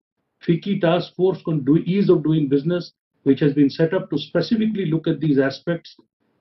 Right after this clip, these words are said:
We have met several times in the last few months and interacted with the B-, D P I I T, uh, too. Under this task force, we have several working groups corresponding to the area sectors, and we have,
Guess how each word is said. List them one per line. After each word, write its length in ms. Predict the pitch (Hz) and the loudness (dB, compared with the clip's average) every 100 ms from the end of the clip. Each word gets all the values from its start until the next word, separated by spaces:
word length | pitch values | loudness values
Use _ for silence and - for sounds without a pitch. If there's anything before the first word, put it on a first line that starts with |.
| _ | _
We 140 | 131 151 | 4 6
have 160 | 160 | 6
met 240 | 151 170 - | 2 -4 -6
several 480 | - 190 220 214 214 | -6 -2 2 2 2
times 300 | 165 170 156 | -2 -4 -6
in 100 | 151 | -6
the 80 | |
last 400 | 139 139 143 - - | -4 -4 -6 -10 -4
few 140 | 135 | -2
months 440 | 120 165 196 - _ _ _ - | 0 -2 -6 -12 _ _ _ -8
and 160 | 135 147 | 2 2
interacted 480 | 147 160 165 - | 2 0 -2 -2
with 120 | 151 165 | -10 -8
the 80 | |
B-, 300 | 135 127 151 - | -6 -4 -6 -2
D 100 | 160 | -2
P 180 | 175 156 | 2 2
I 260 | 147 151 | 2 2
I 20 | |
T, 340 | 147 170 165 - _ - | 2 0 -4 -6 _ -14
uh, 200 | 123 120 | -6 -6
too. 280 | 110 170 - _ _ _ _ _ - | 2 2 2 _ _ _ _ _ -2
Under 240 | 143 160 170 | 2 4 4
this 240 | 202 - | 2 -2
task 340 | 170 165 - | -4 -4 -4
force, 220 | 185 196 190 | -4 -4 -2
we 80 | 160 | -2
have 140 | 160 | -2
several 420 | - 185 208 202 | -2 -2 0 2
working 320 | 165 160 165 | 0 0 -4
groups 340 | 135 170 - - | 0 0 -2 -8
corresponding 640 | 156 160 - 165 165 175 160 | -2 -2 -2 -4 -2 -4 -4
to 100 | 156 | 0
the 180 | 143 143 | 4 4
area 260 | 160 165 | 4 0
sectors, 640 | 156 139 - 175 214 - _ _ _ _ _ _ _ _ - | -2 -8 -6 -4 -4 -4 _ _ _ _ _ _ _ _ 0
and 180 | 151 151 | 2 4
we 120 | 151 | 4
have, 240 | 170 165 | 2 -2